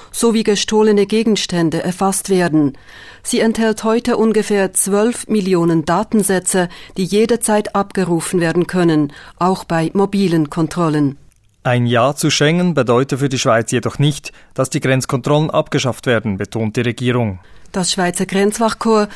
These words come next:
Speaker 1: kontrolliert weiterhin Waren und kann dabei auch Personen überprüfen. Es werden keine Zollanlagen abgebaut. Wie bisher werden auch im Landesinnern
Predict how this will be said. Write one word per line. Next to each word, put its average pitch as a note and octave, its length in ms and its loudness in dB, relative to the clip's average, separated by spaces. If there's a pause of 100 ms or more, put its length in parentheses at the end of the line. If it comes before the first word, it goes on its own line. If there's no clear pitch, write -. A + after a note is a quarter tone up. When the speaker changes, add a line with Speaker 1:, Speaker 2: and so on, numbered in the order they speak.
(140)
Speaker 1:
kontrolliert G#3 640 0
weiterhin G#3 540 2
Waren F#3+ 440 2 (200)
und G#3 180 0
kann G3+ 240 0
dabei F3+ 420 0
auch D#3+ 200 -6
Personen G#3+ 520 2
überprüfen. E3 840 0 (460)
Es F#3+ 180 -2
werden G3+ 260 2
keine G#3+ 400 2
Zollanlagen E3 840 0
abgebaut. E3 800 -2 (300)
Wie E3+ 100 -4
bisher G3+ 580 0
werden G3+ 240 2
auch F#3 220 0
im F#3 160 2
Landesinnern F#3 720 2